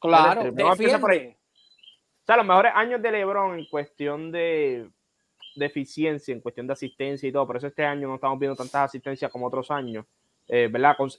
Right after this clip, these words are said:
Speaker 2: consistentemente. Es porque este equipo es frío caliente a la línea de tres puntos. Pueden meter el triple, porque los Lakers pueden meter el triple, pero, lo, ok, mira el juego de Indiana. Empezaron calientes de la línea de tres puntos, se enfriaron. O sea, jugadores como Kyle Lowry y eso son más consistentes en otras partes también, pero yo entiendo,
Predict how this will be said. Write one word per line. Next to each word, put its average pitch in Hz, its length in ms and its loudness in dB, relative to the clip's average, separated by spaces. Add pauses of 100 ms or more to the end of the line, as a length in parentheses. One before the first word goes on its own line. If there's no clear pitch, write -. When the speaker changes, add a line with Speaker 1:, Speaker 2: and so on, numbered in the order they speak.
Speaker 2:
consistentemente. 131 840 -4 (300)
Es - 120 -8
porque 160 420 2
este 139 140 -4
equipo 170 260 0
es 156 240 -2
frío 160 160 0
caliente 151 280 0
a 151 40 0
la 139 60 -2
línea 135 100 -4
de 139 80 -2
tres 139 100 -8
puntos. 143 260 -4
Pueden 165 260 2
meter 165 200 -2
el 151 80 -4
triple, 170 280 0
porque 135 140 -2
los 127 120 0
Lakers 156 240 -2
pueden 180 160 2
meter 165 160 -2
el 160 80 -8
triple, 151 340 -6
pero, 151 260 0 (200)
lo, 156 360 2
ok, 185 200 0
mira 170 120 2
el 208 40 6
juego 226 160 2
de 214 80 0
Indiana. 147 320 -2 (400)
Empezaron 175 480 2
calientes 240 640 4
de 180 80 4
la 180 60 8
línea 190 100 2
de 208 60 -2
tres 233 160 -2
puntos, 269 360 -6 (160)
se - 100 -6
enfriaron. 139 380 0 (760)
O - 40 -20
sea, 175 380 4
jugadores 175 300 0
como 233 160 -8
Kyle 226 200 -2
Lowry 220 240 -2
y 220 40 0
eso 208 160 -6
son 185 100 -8
más 190 120 -6
consistentes 214 420 -10
en 190 40 -2
otras 196 240 -6
partes 190 300 0
también, 175 560 -4
pero 147 140 -2
yo 147 100 -2
entiendo, 185 460 -6